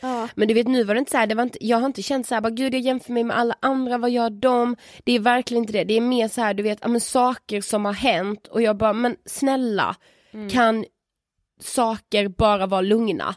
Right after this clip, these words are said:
Speaker 1: Mm.
Speaker 2: Ah, jag vet inte, men jag har verkligen inte mått bra i alla fall. Eh, men det känns väldigt skönt att vara tillbaka i Stockholm.
Speaker 1: Mm, det är
Speaker 2: Fast
Speaker 1: så.
Speaker 2: jag saknar mina föräldrar redan.
Speaker 1: Det gör faktiskt jag med.
Speaker 2: Ja.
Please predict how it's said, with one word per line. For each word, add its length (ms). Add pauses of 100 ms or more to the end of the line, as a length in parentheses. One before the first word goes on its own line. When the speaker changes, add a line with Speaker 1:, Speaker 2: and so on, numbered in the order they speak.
(300)
Speaker 1:
Mm. 280 (1000)
Speaker 2:
Ah, 180 (500)
jag 180
vet 300
inte, 300 (220)
men 120
jag 100
har 120
verkligen 300
inte 140
mått 140
bra 220
i 20
alla 140
fall. 260 (720)
Eh, 500
men 220
det 120
känns 320
väldigt 240
skönt 280
att 60
vara 120
tillbaka 340
i 60
Stockholm. 480 (160)
Speaker 1:
Mm, 400
det 60
är 40
Speaker 2:
Fast 100
Speaker 1:
så. 40
Speaker 2:
jag 60
saknar 280
mina 180
föräldrar 460
redan. 460 (420)
Speaker 1:
Det 80
gör 160
faktiskt 240
jag 160
med. 280 (340)
Speaker 2:
Ja. 400